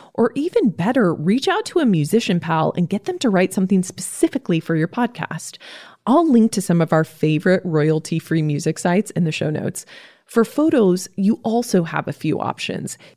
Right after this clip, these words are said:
You can ask for permission from the original creator, or there are a lot of stock photography sites that offer free or paid selections.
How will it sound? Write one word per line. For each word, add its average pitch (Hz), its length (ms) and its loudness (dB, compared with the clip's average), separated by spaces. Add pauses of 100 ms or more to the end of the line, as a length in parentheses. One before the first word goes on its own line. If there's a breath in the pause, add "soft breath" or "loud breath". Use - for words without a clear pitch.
You 202 100 2
can 214 140 2
ask 262 280 -4
for 381 140 2
permission 180 580 2
from 160 220 0
the 165 120 2
original 165 480 0
creator, 165 720 0
or 190 540 2 (300 loud breath)
there 208 120 2
are 202 40 2
a 196 40 2
lot 233 380 0
of 254 80 -2
stock 202 320 -4
photography 156 580 -4
sites 185 460 -2
that - 180 0
offer 160 360 0
free 226 580 0
or 180 220 2
paid 180 500 0
selections. - 800 -6